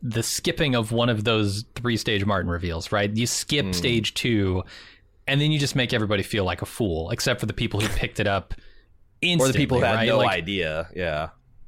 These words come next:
Speaker 1: y-, yeah, or the people who didn't catch that there was anything happening at all, I guess.
Speaker 2: Right, right.
Speaker 1: I, I, I needed stage two, 'cause t-, stage two is usually where I, I figure it out, or I come to,
Speaker 2: Mm-hmm.
Speaker 1: like, a, a, an approach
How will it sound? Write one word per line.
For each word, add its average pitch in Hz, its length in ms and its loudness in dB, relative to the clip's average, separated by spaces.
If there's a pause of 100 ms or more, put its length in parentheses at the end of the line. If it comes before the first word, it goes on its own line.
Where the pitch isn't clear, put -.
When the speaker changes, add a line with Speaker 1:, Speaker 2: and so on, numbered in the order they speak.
(440)
Speaker 1:
y-, 185 200 -4 (140)
yeah, 175 580 2
or 143 80 4
the 143 100 2
people 160 240 2
who 156 100 4
didn't 139 280 0
catch - 340 -2
that 120 140 0
there 117 120 2
was 107 160 2
anything 107 320 0
happening 90 320 -2
at 85 80 -4
all, 85 280 -4
I 104 40 -4
guess. 90 280 -6
Speaker 2:
Right, 78 360 0
right. 71 320 -6 (500)
Speaker 1:
I, 165 240 -2
I, 165 220 0
I 160 100 2
needed 170 320 4
stage 147 340 0
two, 110 220 2
'cause 117 180 -2
t-, - 160 -4
stage 190 420 0
two 269 140 4
is 143 120 2
usually 139 260 2
where 120 180 2
I, 110 140 2 (220)
I 123 100 0
figure 120 420 0
it 113 80 2
out, 139 440 0
or 131 140 4
I 113 60 2
come 131 340 0
to, - 120 -2
Speaker 2:
Mm-hmm. 117 80 2
Speaker 1:
like, 107 300 -2 (340)
a, 120 100 -2 (220)
a, 131 180 4
an 127 120 2
approach - 760 0